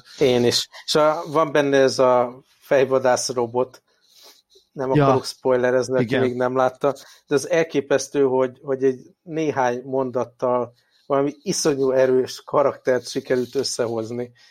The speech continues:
Speaker 1: ugye, aki folyamatosan így be akar indítani az önmegsemmisítést.
Speaker 2: Igen.
Speaker 1: Egy hatalmas, hatalmas karakter. Én remélem, hogy így vagy úgy visszahozzák következő epizódokra.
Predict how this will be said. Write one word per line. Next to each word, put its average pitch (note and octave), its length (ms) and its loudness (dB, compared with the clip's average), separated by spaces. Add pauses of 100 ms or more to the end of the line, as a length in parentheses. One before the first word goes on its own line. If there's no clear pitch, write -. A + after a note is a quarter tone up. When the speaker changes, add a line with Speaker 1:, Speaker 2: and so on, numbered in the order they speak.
(300)
Speaker 1:
ugye, B2+ 200 -2
aki B2+ 200 -2
folyamatosan B2+ 800 0
így B2 200 -6 (600)
be C#3+ 220 0
akar C3+ 260 2
indítani C3+ 500 0
az B2+ 160 0
önmegsemmisítést. C3 1300 -4 (240)
Speaker 2:
Igen. D3 220 2
Speaker 1:
Egy C3+ 60 2
hatalmas, B2+ 640 0
hatalmas A#2+ 540 -4
karakter. A#2+ 480 -6 (260)
Én C#3+ 100 -2
remélem, A#2 460 -2
hogy A#2 180 -4 (380)
így C3 220 -4
vagy B2 200 -2
úgy A#2+ 160 -6
visszahozzák A#2+ 920 -4 (440)
következő - 720 -4
epizódokra. B2+ 1000 -4